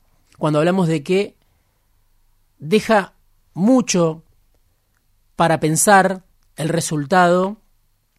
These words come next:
de Santa Fe y sobre todo la diferencia tan abrumadora a favor de la oposición y también a favor de Puyaro. Porque a Puyaro se lo puede ver en línea con Lustó y ahí se están entusiasmando los radicales con que le pueden ganar a Jorge Macri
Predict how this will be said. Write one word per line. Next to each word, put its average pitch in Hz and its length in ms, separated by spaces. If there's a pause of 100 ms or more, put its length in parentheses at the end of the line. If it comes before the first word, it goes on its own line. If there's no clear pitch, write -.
(460)
de 156 100
Santa 165 260
Fe 277 100
y - 40
sobre 165 240
todo 208 180
la 170 100
diferencia 151 920 (400)
tan 180 200
abrumadora 180 760 (320)
a 160 160
favor 254 360
de 277 80
la 220 60
oposición 202 680
y 160 120
también 185 300
a 165 40
favor 143 300
de 139 80
Puyaro. 123 520 (1800)
Porque 180 760
a 165 80
Puyaro 214 400
se 196 160
lo 180 120
puede 202 240
ver 202 140
en 190 120
línea 190 280
con 170 160
Lustó 233 640
y 156 120
ahí 180 320
se - 120
están 180 340
entusiasmando 170 600
los 160 120
radicales 165 440
con 165 160
que 156 80
le 143 100
pueden 185 300
ganar 156 200
a 151 60
Jorge 147 280
Macri 147 440